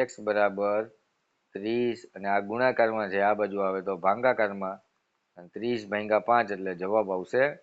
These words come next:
છ વર્ષ. ઓપ્શન એ. ક્લિયર?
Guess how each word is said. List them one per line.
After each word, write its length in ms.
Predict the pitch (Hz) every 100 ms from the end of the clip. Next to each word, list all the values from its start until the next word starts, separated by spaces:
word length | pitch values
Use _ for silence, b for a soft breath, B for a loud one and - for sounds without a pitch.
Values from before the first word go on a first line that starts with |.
| _ _ _ _ _ _
છ 40 | 131 120
વર્ષ. 320 | 101 98 98 - _ _ -
ઓપ્શન 360 | 98 - 127 156 180 _ _ _ _ _ _ _ -
એ. 100 | 85 - _ _ _ _ _ _ _ _ _ _ _ _ _
ક્લિયર? 280 | - 135 175